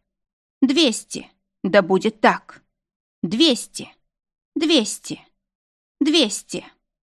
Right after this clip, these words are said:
Дождись восхода луны. Встань у окна. Поднеси монету к губам и шепотом произнеси заклинание.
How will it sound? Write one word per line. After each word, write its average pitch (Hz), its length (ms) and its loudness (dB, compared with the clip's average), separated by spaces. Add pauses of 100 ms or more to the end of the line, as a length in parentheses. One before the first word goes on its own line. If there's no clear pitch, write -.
(920)
Дождись 196 680 -2
восхода 202 500 -2
луны. 233 340 6 (260)
Встань 349 400 -2
у 311 80 2
окна. 269 440 4 (400)
Поднеси 214 460 0
монету 190 460 0
к 190 40 -10
губам 220 400 0 (380)
и 330 100 0
шепотом 330 520 0
произнеси 196 520 -2
заклинание. 190 720 2